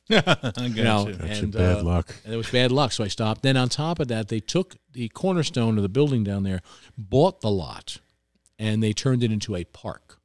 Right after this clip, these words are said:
Speaker 1: Gotcha.
Speaker 2: So,
Speaker 1: Yeah, I,
Speaker 2: yeah, it, Jimmy, so I have <coughs> thought about revisiting it. I was gonna do it back in two thousand seventeen down on the waterfront. Um,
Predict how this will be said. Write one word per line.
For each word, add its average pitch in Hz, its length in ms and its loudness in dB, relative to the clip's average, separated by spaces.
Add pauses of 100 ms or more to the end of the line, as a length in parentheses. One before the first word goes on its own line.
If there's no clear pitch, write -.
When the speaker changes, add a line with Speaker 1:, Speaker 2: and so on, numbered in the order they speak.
(920)
Speaker 1:
Gotcha. 131 360 4
Speaker 2:
So, 123 280 6
Speaker 1:
Yeah, 117 360 0
I, 107 160 -6
Speaker 2:
yeah, 135 160 0
it, 123 180 -2
Jimmy, 123 340 0
so 107 240 -4 (500)
I 139 100 -2
have 147 280 0
<coughs> - 60 0
thought 160 380 6
about 139 200 2
revisiting 123 500 0
it. 117 100 2
I 110 60 2
was 98 140 -2
gonna 110 180 0
do 113 200 0
it 104 140 -2
back 104 200 -6
in 95 80 -6
two 113 160 -8
thousand 104 340 -6
seventeen 117 640 -4
down 104 180 -2
on 98 80 -2
the 95 80 -2
waterfront. 113 580 -2 (520)
Um, 98 540 0